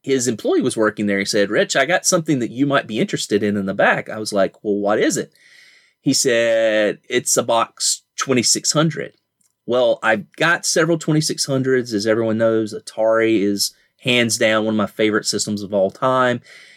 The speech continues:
and what I grew up on, but I didn't have a box system. I said,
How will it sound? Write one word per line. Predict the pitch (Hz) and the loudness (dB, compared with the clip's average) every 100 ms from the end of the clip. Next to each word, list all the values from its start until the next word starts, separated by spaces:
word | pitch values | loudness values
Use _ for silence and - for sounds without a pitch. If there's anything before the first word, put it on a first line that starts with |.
| _ | _
and | 127 120 120 113 | -2 0 0 0
what | 131 | 0
I | 127 | 0
grew | 113 117 151 | 0 0 2
up | 170 | 0
on, | - 95 98 110 - - | 0 2 0 -2 -10 -2
but | 113 | 0
I | |
didn't | 113 147 147 | 2 -2 0
have | 135 120 | 0 0
a | |
box | 107 120 110 - - | 0 0 0 0 -4
system. | - 82 - 101 | -2 -4 -8 -12
I | 98 | -8
said, | - 98 | -6 -6